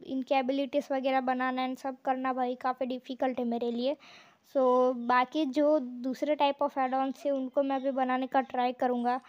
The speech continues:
And अब मुझे थोड़ा एक्सपीरियंस मिल गया है, so इसलिए अभी मैं बना सकता हूँ। बाकी ये था जो भी मैंने आप लोग को सारी चीज़ें आप शेयर की। हाँ, इस एडोन को बनाने के मुझे,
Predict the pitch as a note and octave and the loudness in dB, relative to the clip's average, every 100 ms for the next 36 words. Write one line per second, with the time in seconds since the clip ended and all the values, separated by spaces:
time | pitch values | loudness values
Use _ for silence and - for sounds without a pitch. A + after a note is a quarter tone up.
0 | - - - C#4+ D4+ D#4 D#4+ E4 E4 D#4+ | -20 -20 -4 2 2 2 0 2 4 4
1 | D#4 - D#4 D4+ D4+ D4 C#4+ C4+ C#4+ C#4 | 2 0 2 2 0 -2 -2 2 2 2
2 | C#4 C#4+ C#4+ - C#4 B3+ C#4 C4 C4+ B3 | 0 -2 -4 -2 -4 -2 -2 -2 -2 -2
3 | A#3+ C4 C4 B3 - A#3+ A#3+ B3+ _ _ | 0 -2 -2 -8 -2 -2 -2 -6 _ _
4 | _ _ _ - - _ - C#4 C4+ C#4 | _ _ _ -18 -18 _ -10 2 2 4
5 | D4+ D4 B3+ C#4+ D4+ D4+ C#4+ C#4+ C#4+ C#4 | 0 0 0 2 2 4 4 6 6 4
6 | B3+ A#3 C4+ C4 C4 C4 B3+ B3+ B3+ C4+ | 0 -4 -2 0 0 0 -2 -2 -6 -6
7 | - B3+ C4 C4 B3+ B3+ B3 - _ _ | -2 -2 -2 -6 -6 -4 -4 -6 _ _
8 | - C#4 B3+ B3 - B3+ C4+ - - - | -8 0 0 0 -4 -6 -6 -12 -20 -20
9 | _ - D4+ D4+ C#4+ C#4 C#4+ C#4 C#4+ C#4+ | _ 2 4 4 2 2 0 2 2 2
10 | C#4+ C#4+ C#4 C4+ C4+ C#4 C#4 | 2 0 0 0 2 2 2